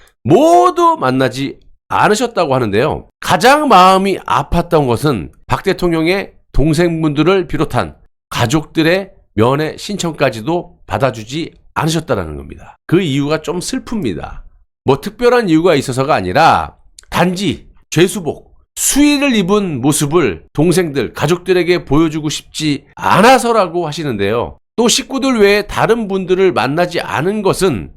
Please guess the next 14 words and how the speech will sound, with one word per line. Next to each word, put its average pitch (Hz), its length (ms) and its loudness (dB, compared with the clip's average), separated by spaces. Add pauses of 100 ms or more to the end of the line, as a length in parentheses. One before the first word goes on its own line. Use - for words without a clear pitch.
(140)
대통령과 160 560 0
나눈 151 400 -2 (240)
이야기들이 170 880 2 (320)
밖에서 214 720 -2 (260)
확대 285 320 -8
해석이 277 460 -2
될까 180 460 0
봐 113 540 2 (160)
매우, 247 480 4
매우 214 420 4
신중하셨다라고 208 840 -2
합니다. 73 720 -6 (160)
실제로 277 720 0
과거에도 175 880 2